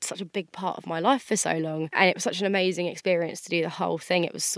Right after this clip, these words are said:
the first sort of thing that I ever did properly, so it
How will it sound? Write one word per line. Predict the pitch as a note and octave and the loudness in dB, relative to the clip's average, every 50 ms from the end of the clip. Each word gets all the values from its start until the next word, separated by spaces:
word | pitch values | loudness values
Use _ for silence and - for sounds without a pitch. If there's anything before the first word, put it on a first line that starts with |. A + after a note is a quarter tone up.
| - - | -4 -8
the | - F3 | -10 -10
first | - - - F#3+ F3+ E3 D#3+ C#3+ - - - - | -4 0 2 4 4 4 2 -2 -6 -6 -6 -4
sort | - - - E3+ - | -4 -2 -2 -2 -4
of | - - | -6 -8
thing | - - E3 E3 D#3+ | -8 -6 -4 -4 -4
that | - - | -4 -4
I | - | -4
ever | D#3 D#3+ D#3+ | -4 -4 -4
did | E3 - F3 F3 - | -2 -2 -4 -4 -4
properly, | - F3 E3+ - - - A2+ B2 D#3 - - - - - - - - - | -8 -12 -10 -8 -8 -8 -6 -6 -6 -8 -10 -14 -16 -14 -14 -14 -14 -6
so | - - F#3+ E3+ | -2 2 2 2
it | - - | 2 0